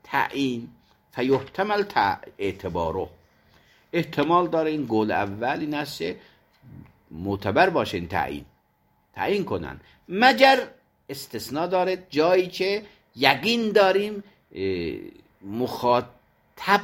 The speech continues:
مهم نیست، الا فیما علم من الخارج، الا اینکه از خارج ما یقین داریم،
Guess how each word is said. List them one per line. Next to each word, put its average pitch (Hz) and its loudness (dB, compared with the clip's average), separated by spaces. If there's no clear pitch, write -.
مهم 123 2
نیست، 90 -6
الا 220 6
فیما 196 0
علم 180 4
من 135 0
الخارج، 107 -2
الا 208 6
اینکه 196 0
از 156 -4
خارج 160 0
ما 185 -2
یقین 131 0
داریم، 73 -4